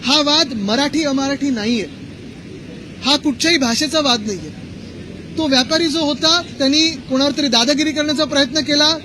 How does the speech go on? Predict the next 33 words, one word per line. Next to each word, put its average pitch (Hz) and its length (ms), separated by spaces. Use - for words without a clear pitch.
त्यांनी 262 200
देखील 320 240
हात 277 220
उचलला. 262 280
जो 269 260
दुसरा 254 300
विषय, 277 300
जो 247 120
राजन 247 260
विचारे 269 240
साहेबांचा 262 380
एक, 262 100
अ, 226 280
व्हिडिओ 254 240
आलेला 226 280
आहे, 202 180
त्यांनी 294 180
तिकडच्या 302 360
एका 311 140
स्थानिक 269 380
व्यक्तीला, 302 360
जो 285 100
आमचा 277 260
पदाधिकारी 262 600
आहे, 170 120
पाच 269 240
सहा 330 100
लोकांनी 302 400
त्याला 311 180
फोन 294 320
चार्जिंगवरनं 285 580
मारहाण 262 380
झाली, 214 240